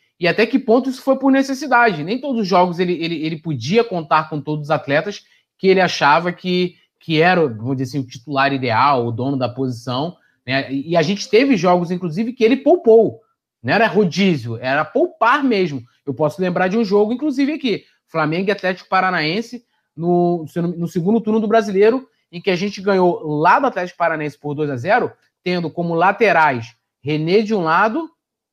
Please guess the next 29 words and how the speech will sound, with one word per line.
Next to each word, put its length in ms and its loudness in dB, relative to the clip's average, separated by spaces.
tá? 420 0
E 80 -4
o 60 4
Rodinei 440 -2
do 140 -2
outro. 400 0
Ah, 240 2
ele 140 -2
tirou 460 0
o 40 2
Rafinha 500 -4
e 140 -6
o, 180 -8
e 120 -10
o 240 -6
Felipe 340 -14
Luiz 300 -6
porque 400 -12
ele 380 -4
estava 420 -2
fazendo 260 -2
rodízio? 540 -4
Não, 360 4
era 160 4
pros 180 -2
dois 140 0
jogadores 420 0
não 80 -2
estourarem. 580 2